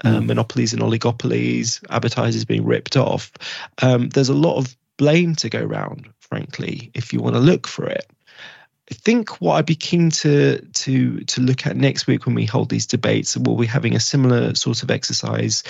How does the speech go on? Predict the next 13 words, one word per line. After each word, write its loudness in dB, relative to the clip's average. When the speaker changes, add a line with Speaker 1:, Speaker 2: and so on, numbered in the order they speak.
Speaker 1:
but 0
ultimately 0
we'll 4
be 2
looking 2
for -2
the 2
one 2
big 0
thing -4
in -6
twenty -4
twenty-four -6